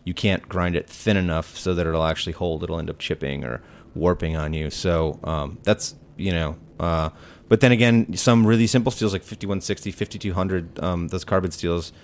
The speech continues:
there are guys out there who can heat treat those, um, uh, materials to, uh, you know,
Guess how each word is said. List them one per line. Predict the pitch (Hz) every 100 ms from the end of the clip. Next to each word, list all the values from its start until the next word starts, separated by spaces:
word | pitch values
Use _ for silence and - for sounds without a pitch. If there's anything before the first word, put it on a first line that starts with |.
| - - -
there | 98
are |
guys | 92 95 90
out | 92
there | 95 90
who | 98
can | 85
heat | 80 85
treat | 90 80
those, | 80 80 - -
um, | - 73 73 80
uh, | 73 71 -
materials | 80 - 82 78 76 - - - - -
to, | 90 80 71
uh, | - 50 50 - 65 - - - -
you | 92
know, | 82 78